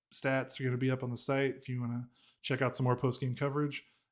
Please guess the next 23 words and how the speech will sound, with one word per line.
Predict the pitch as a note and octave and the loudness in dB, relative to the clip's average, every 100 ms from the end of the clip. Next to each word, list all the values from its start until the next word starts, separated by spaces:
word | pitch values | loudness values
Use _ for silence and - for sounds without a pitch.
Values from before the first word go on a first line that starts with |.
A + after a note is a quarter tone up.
| - | -8
And | C3 B2+ B2 | -2 2 2
we'll | A#2+ | 2
have | B2+ | 2
more | B2+ | 2
stuff, | - C3 B2 - - | 0 0 -2 -6 -4
uh, | B2+ B2 B2 | -2 -2 -2
up | C3 | 0
on | C3+ | 0
the | B2+ | 0
site | C#3 C#3+ C#3+ | 2 2 0
across | - - B2+ - | -4 -2 -2 0
the | |
weekend | B2+ C3+ D3+ D3+ | 0 0 0 0
as | A#2 | -2
we | B2 | -4
get | A#2+ A#2+ | -6 -4
ready | B2+ C3 | -2 -2
for, | B2+ B2+ B2+ B2+ B2+ C3 B2+ _ _ _ _ - | -2 -2 -2 -2 -4 -6 -10 _ _ _ _ -8
uh, | A#2 A#2 | -4 -4
a | |
pretty, | - D#3+ E3+ F3+ F3 F3 D#3+ - _ _ | 2 8 10 10 8 4 -2 -14 _ _
pretty | - F3+ F#3 | -2 4 6
important, | F#3 D#3+ D#3 - D#3 D#3+ D#3+ | 8 6 4 6 6 6 0